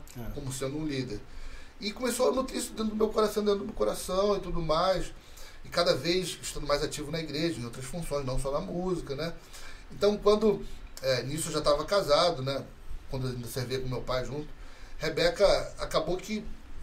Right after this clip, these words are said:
Speaker 2: seguiu o mesmo bonde. Então, lá na igreja, né, é, geralmente liderava o casal. Então, quando eu tava liderando a juventude na igreja do meu pai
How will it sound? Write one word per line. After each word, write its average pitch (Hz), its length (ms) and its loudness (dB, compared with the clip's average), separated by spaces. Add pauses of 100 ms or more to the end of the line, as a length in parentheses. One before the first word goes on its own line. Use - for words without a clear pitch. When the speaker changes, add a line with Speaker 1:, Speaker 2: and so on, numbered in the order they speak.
(100)
Speaker 2:
seguiu 180 340 -2
o 190 40 0
mesmo 185 260 0
bonde. 180 280 6
Então, 170 300 2 (540)
lá 151 120 6
na 160 100 2
igreja, 156 520 4
né, 139 380 2
é, 113 160 -6
geralmente 147 360 -2
liderava 156 460 2
o - 40 -4
casal. 139 520 6
Então, 165 200 -2
quando 170 140 -2
eu 156 60 -4
tava 139 160 4
liderando 123 540 0
a 113 40 2
juventude 113 560 -6
na 110 80 -4
igreja 110 240 -6
do - 60 -2
meu 104 140 -2
pai 151 360 2